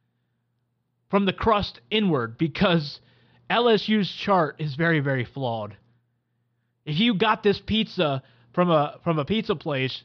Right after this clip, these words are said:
you'd be returning it because it doesn't look very good. And L S U is supposed to be the second best team in the country.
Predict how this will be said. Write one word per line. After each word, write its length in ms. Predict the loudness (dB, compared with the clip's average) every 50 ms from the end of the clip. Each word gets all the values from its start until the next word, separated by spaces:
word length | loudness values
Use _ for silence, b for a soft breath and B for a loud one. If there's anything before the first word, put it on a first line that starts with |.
| _
you'd 220 | 2 2 2 2 2
be 100 | 0 0
returning 540 | 0 0 -2 0 2 2 2 2 2 0
it 120 | -2 -6 -6
because 240 | -6 -4 -4 -2 -2
it 120 | -2 0
doesn't 280 | 0 0 0 0 -2 0
look 220 | -2 -2 -2 -4
very 240 | -8 -10 -8 -10 -12
good. 320 | -12 -12 -12 -12 -16 -18 -20 _ _ _ _ _ _ _ _ _ _ _ _ _ _ _ _ _ _ _ _ _ _ _ _ _
And 100 | -12 -8 -4
L 200 | 0 2 2 2
S 160 | 0 0 0
U 120 | 2 2
is 100 | 2 0
supposed 400 | 0 -4 0 2 2 2 0 -2
to 60 | -6
be 180 | -4 -2 -2 0
the 100 | 0 -2
second 380 | -4 -4 -6 -6 -6 -8 -4 -2
best 220 | -2 -2 -2 -2
team 160 | -4 -2 -2
in 60 | -2
the 60 | -6 -8
country. 600 | -4 -2 -2 -2 -2 -6 -12 -14 -14 -16 -20